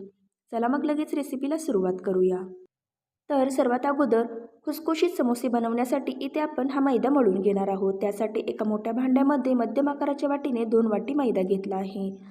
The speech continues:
मैदा मी अगोदरच चाळून घेतलेला आहे. आता यामध्ये दोन वाटी बारीक रवा घालावा. रव्यामुळे समोसा खुसखुशीत व्हायला मदत होते, शिवाय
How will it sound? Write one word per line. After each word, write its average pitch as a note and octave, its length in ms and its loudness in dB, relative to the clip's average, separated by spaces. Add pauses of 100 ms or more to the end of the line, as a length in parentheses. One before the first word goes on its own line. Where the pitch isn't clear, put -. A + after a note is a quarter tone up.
(180)
मैदा A#3+ 300 2
मी B3+ 200 4
अगोदरच G#3+ 400 0
चाळून G3 260 2
घेतलेला F#3+ 360 -2
आहे. F#3+ 240 -2
आता B3+ 240 -4
यामध्ये C#4+ 400 0
दोन G#3+ 240 2
वाटी G#3+ 240 0
बारीक G3+ 320 -2
रवा A3+ 180 -2
घालावा. C4 420 0 (520)
रव्यामुळे B3+ 500 4 (280)
समोसा C4 440 2
खुसखुशीत C4+ 580 -2
व्हायला C4 240 0
मदत G#3+ 360 2
होते, G3+ 320 2
शिवाय A3+ 320 2